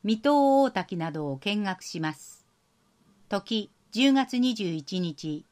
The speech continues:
金曜。週三時間、場所。午前八時、公民館ぬくい南分館出発。午後五時ごろ、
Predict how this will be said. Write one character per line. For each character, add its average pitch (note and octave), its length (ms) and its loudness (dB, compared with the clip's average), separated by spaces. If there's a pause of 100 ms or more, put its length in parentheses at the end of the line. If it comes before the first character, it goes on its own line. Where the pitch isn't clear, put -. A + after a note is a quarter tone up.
金 B3 300 0
曜。 D#3 360 -2 (840)
週 C#4 260 0
三 C4 260 2
時 A3+ 140 -4
間、 C#3+ 460 -4
場 D#3+ 140 -6
所。 E3+ 340 -8 (960)
午 C#4 140 2
前 A3 260 -2
八 F#3 280 -6
時、 G#3 140 -4
公 C4+ 240 2
民 C4 260 2
館 E3 220 -4
ぬ A#3+ 120 -2
く A3 160 -4
い F3 120 0
南 A#3 420 0
分 G#3 240 -4
館 F#3 240 -2
出 - 180 -14 (100)
発。 C#3 440 -8 (1120)
午 C4+ 160 4
後 B3 180 2
五 F#3 140 -2
時 F#3+ 140 -6
ご G3 120 -4
ろ、 D3 240 -6